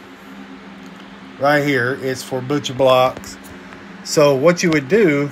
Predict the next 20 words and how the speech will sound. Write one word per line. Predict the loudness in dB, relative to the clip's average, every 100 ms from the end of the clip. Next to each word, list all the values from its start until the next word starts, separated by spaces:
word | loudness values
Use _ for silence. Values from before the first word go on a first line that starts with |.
| -6
you | -2
would | 0
set | 2 2 2
this | 0 0 2
up, | 2 2 -2
let's | -6 -4
say, | -2 0 0
in | -2
your | -6
kitchen, | -4 -6 -2 -4 -4 -10 -20 -20 -20 -20 -20 -20 -20 -20 -20 -20 -20 -18 -8
just | -6 -6 -4
to |
look | 0 0 2
at, | 2 2
for | -2 -6
something | -2 -2 -2 -6 -6 -10 -18 -16
pretty | -4 -2 -2 -4
to | -6
look | -4 -2 0
at. | 2 2